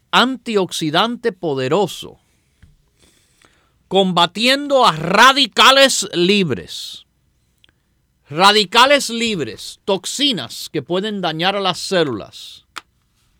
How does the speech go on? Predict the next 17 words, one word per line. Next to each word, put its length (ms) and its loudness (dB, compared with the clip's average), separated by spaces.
Bueno, 360 -16
¿qué 180 4
pasa 500 0
cuando 340 -2
uno 280 -2
está 320 -4
bajando 600 -4
de 80 -2
peso? 520 -12
Ah, 400 -12
se 200 -18
quema 320 -10
grasa, 480 -10
sí. 380 -20
¿Y 100 -12
qué 180 -4
pasa 560 -4